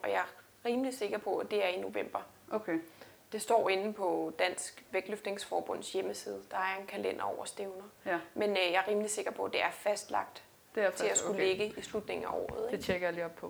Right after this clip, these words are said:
Speaker 2: så kan jeg
Speaker 1: Ja.
Speaker 2: lige holde øje med det også. Ja. Ja, så det har jo været, det har været rart. For sidst vi hørte fra jer til stævner,
Speaker 1: Mm.
Speaker 2: der lavede I jo en mega god Instagram takeover, da I
Speaker 1: Ja,
Speaker 2: var i Malta
Speaker 1: det er rigtigt,
Speaker 2: der.
Speaker 1: ja, da vi var på Malta.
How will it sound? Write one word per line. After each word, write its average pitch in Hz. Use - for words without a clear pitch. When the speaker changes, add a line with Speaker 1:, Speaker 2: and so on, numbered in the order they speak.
Speaker 2:
så 185
kan 180
jeg 175
Speaker 1:
Ja. 175
Speaker 2:
lige 175
holde 170
øje 170
med 180
det 175
også. 170
Ja. -
Ja, 175
så -
det 208
har 208
jo 185
været, 170
det 208
har 190
været 175
rart. 180
For -
sidst 269
vi 254
hørte 190
fra 180
jer 190
til 190
stævner, 190
Speaker 1:
Mm. 208
Speaker 2:
der 196
lavede 190
I 202
jo 185
en 180
mega 208
god 185
Instagram 190
takeover, 196
da 202
I 185
Speaker 1:
Ja, 175
Speaker 2:
var 185
i 175
Malta 175
Speaker 1:
det 214
er 233
rigtigt, 190
Speaker 2:
der. 208
Speaker 1:
ja, 190
da 202
vi 202
var 196
på 208
Malta. 202